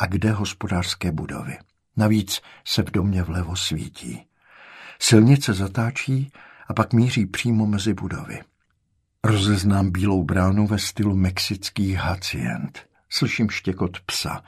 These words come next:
ale přichází z opačné strany, ozývá se někde za budovami. Těsně za branou odbočuje ze silnice něco, co vypadá jako cesta vysypaná štěrkem.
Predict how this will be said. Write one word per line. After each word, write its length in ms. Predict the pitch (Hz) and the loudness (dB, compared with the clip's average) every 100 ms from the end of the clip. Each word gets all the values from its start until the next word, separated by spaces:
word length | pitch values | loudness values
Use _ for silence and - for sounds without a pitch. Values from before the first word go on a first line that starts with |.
| - - - | -20 -14 -6
ale 140 | 78 | -6
přichází 520 | - 92 - 85 82 | -4 -6 -2 -2 -2
z 120 | - | -4
opačné 440 | 80 - 82 - 78 | -6 -4 -6 -4 -4
strany, 540 | - - - - 64 | -6 -6 -8 -6 -8
ozývá 400 | - 85 82 78 | -8 -8 -6 -6
se 160 | - 85 | -4 -4
někde 320 | 82 80 82 | -4 -6 -8
za 120 | 82 | -6
budovami. 640 | 76 87 67 - - - - _ _ - - - - - | -8 -8 -8 -8 -8 -10 -14 _ _ -20 -20 -18 -18 0
Těsně 360 | 131 - 135 | 2 4 4
za 160 | 95 95 | 4 2
branou 380 | 104 120 120 127 | 2 2 2 0
odbočuje 580 | 104 95 117 - 127 | -4 -2 -2 0 0
ze 160 | 87 95 | 0 -2
silnice 540 | - 120 123 127 - | -2 0 0 -2 -2
něco, 460 | 101 92 95 - 120 | -2 0 -2 -4 -6
co 220 | - 113 | -4 -4
vypadá 360 | 104 98 113 113 | -2 -4 -4 -4
jako 280 | - - 104 | -6 -6 -8
cesta 420 | - 92 - 104 | -4 -6 -2 -4
vysypaná 540 | 95 - 90 82 82 | -2 -4 -4 -2 -4
štěrkem. 600 | 80 - 73 - - 69 | -6 -6 -8 -10 -12 -12